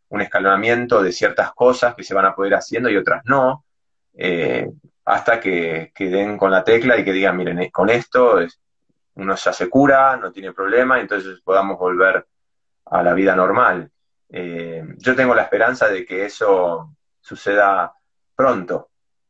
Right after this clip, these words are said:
eh, que un día nos levantemos a la mañana y que digan, "Vale, tenemos", eh,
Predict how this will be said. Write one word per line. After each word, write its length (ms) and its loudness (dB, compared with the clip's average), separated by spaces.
eh, 560 -14
que 260 -10
un 160 -8
día 220 2
nos 160 0
levantemos 560 2
a 60 2
la 80 4
mañana 420 2
y 80 -4
que 100 -4
digan, 320 0
"Vale, 280 0
tenemos", 520 -4
eh, 460 -4